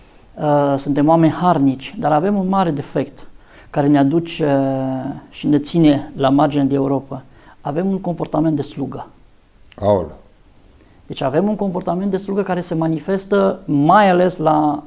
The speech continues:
Speaker 1: la vârf. Când spui slugă, nu spui un om lipsit de bani. Că sunt foarte mulți slugi care au bani și foarte mulți stăpâni care nu au bani.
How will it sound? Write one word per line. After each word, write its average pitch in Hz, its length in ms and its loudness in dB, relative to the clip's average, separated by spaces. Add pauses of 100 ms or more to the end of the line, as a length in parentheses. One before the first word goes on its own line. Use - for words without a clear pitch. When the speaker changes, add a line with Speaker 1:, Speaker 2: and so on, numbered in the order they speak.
(160)
Speaker 1:
la 139 180 0
vârf. 139 420 -2 (840)
Când 151 180 0
spui 196 260 4
slugă, 196 300 0
nu 202 140 0
spui 240 260 -4
un 226 160 2
om 214 140 4
lipsit 165 380 0
de 135 120 2
bani. 123 320 -8 (1400)
Că 147 100 -4
sunt 151 220 0
foarte 156 280 2
mulți 185 220 -2
slugi 175 220 -2
care 131 160 -2
au 135 160 -2
bani 180 280 0 (600)
și - 160 -10
foarte 156 340 0
mulți 165 200 0
stăpâni 165 320 0
care 143 200 2
nu 196 160 2
au 151 100 2
bani. 123 260 -8